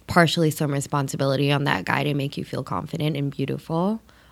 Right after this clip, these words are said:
all the time. And, you know, if he does, then you won't feel the need to do that. But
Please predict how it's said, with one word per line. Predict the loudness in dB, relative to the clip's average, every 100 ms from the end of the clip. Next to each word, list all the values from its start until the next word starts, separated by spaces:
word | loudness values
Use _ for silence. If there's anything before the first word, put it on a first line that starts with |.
| -8
all | -4
the | -4 -6
time. | -4 -2 0
And, | 0 0 0
you | 0
know, | 0
if | 0
he | -2
does, | 0 -2 -2
then | 0
you | 2 0
won't | 0
feel | 0
the | 2
need | 2 0
to | -2
do | 0 2
that. | 2 2 6
But | 8 6